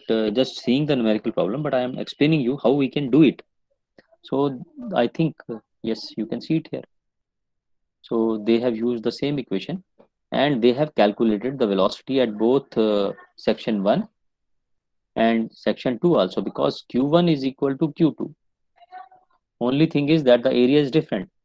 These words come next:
So this is the velocity at section one, and this is the velocity at section two. And then you just have to apply the Bernoulli's equation at section one and two.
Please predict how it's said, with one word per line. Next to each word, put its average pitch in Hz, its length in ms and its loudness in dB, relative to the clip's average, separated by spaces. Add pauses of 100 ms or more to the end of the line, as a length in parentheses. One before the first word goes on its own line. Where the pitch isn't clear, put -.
(160)
So 123 240 0
this 113 220 2
is 151 80 -2
the 156 80 4
velocity 110 380 2
at 92 100 -4
section 110 340 -4
one, 190 180 -2 (800)
and 104 180 0
this 110 180 0
is 131 80 -4
the 123 100 2
velocity 101 400 0
at - 140 -4
section 160 420 -8
two. 214 180 -4 (500)
And 131 180 -4
then 165 260 4 (380)
you 131 100 0
just 165 240 2
have 165 180 4
to 170 80 6
apply 143 220 4
the 151 100 2
Bernoulli's 151 440 2
equation 120 400 -4
at 117 180 -6
section 113 320 -4
one 120 160 -2
and 135 160 -8
two. 101 160 -4